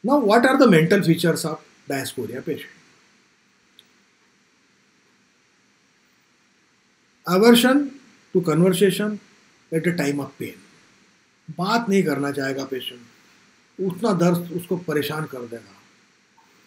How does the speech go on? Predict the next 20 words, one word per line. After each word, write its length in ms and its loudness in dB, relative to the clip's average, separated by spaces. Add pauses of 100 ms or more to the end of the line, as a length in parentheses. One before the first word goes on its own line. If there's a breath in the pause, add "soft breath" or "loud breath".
(1040)
Confusion 480 6
of 220 4
mind 220 2 (200)
in 160 0
constipation। 600 -2 (1500)
Constipation 640 2
के 80 4
दौरान 480 0 (300)
उसको 200 -6
कुछ 340 -4
भी 200 2
समझ 340 -2
में 100 -4
नहीं 160 -6
आएगा 300 -20 (400 soft breath)
कि 80 0
मुझे 260 0
क्या 280 -6
करना 360 -14
है। 140 -20